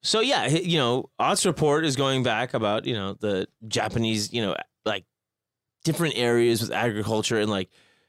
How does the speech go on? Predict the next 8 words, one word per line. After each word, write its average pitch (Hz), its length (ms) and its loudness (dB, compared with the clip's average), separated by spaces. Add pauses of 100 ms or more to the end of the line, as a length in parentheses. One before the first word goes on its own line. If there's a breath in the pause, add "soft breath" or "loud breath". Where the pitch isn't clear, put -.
(160 soft breath)
power 143 280 2
structures 127 400 0
in 117 80 -4
Japan. 110 480 -2 (260)
So 143 120 0
he's 202 260 2
looking 131 280 0
good. 95 340 0